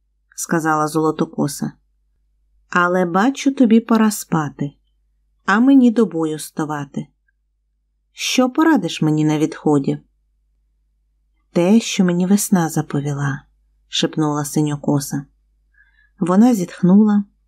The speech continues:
заплющилася, бо сон уже поклав на її вуста теплу долоню, а тоді ще раз зирнула на сестру синіми, ніби озера, очима.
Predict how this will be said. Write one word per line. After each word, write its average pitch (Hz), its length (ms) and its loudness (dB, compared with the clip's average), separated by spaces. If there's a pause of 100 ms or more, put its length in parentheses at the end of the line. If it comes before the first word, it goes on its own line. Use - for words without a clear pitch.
(280)
заплющилася, 202 1000 0
бо 196 160 0
сон 208 280 4
уже 202 200 2
поклав 196 460 0
на 190 100 2
її 185 240 0
вуста 185 420 -2
теплу 185 420 -4
долоню, 175 540 -2 (760)
а 180 120 0
тоді 214 300 0
ще 240 300 0
раз 214 180 2
зирнула 175 580 -2
на 170 160 -4
сестру 208 500 -2
синіми, 220 640 6
ніби 175 280 4
озера, 160 420 -2
очима. 143 540 -4